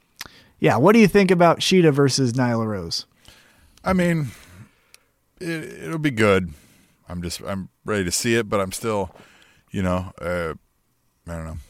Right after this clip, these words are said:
Speaker 2: Storylines are what I watch for, and, you know, we've gotten next to none with the, with the ladies.
Speaker 1: Right. I agree. All right, now let's get into, uh, our main event. This was the second half of the World Title Eliminator semifinal match.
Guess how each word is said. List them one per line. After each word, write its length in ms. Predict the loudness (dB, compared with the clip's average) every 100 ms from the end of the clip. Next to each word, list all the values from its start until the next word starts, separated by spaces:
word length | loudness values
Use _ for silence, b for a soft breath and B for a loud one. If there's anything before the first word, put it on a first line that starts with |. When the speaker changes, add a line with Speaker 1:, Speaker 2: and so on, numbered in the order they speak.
| _
Speaker 2:
Storylines 640 | -10 -2 0 0 0 0 -2
are 80 |
what 120 | 0 0
I 60 |
watch 300 | 0 0 -2
for, 260 | -2 -4 -2
and, 220 | -4 -8 -8
you 100 | -8
know, 120 | -4
we've 200 | -6 -4
gotten 320 | -6 -6 -6
next 180 | -8 -8
to 80 | -10
none 300 | -8 -8 -8
with 160 | -10 -12
the, 240 | -12 -12 -16 _
with 100 | -18
the 100 | -12
ladies. 220 | -10 -2
Speaker 1:
Right. 260 | 0 0 -6 -20 b b b b -6
I 140 | -4
agree. 340 | -2 -2 -4 -6 -12 _ _ _ -20 -20 -20 -20 _ 2
All 60 | 6
right, 180 | 6 4
now 180 | 4
let's 180 | 4 4
get 160 | 2 2
into, 540 | 2 0 4 6 6 B B B B B
uh, 300 | -2 2 2 2
our 160 | 2 4
main 340 | 4 6 6
event. 400 | 6 6 6 4
This 220 | 2 4
was 160 | 2 2
the 100 | 2
second 360 | 4 2 2
half 440 | 0 2 0 -2 -4
of 140 | -2
the 80 | -2
World 320 | 2 2 2
Title 440 | 0 2 4 2 2
Eliminator 480 | 2 2 0 0 0
semifinal 720 | 2 2 2 2 0 0 0
match. 340 | 0 0 -2